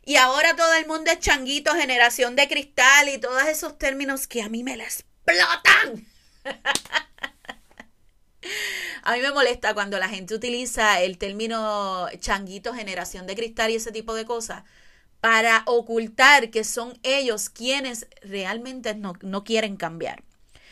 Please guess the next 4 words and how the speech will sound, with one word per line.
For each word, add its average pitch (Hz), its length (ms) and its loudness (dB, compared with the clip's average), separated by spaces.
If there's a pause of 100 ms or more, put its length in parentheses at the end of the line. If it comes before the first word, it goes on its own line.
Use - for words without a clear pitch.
(240)
Entonces, 233 520 0 (580)
tener 269 680 2
ideales 247 640 0
fijos 214 800 -8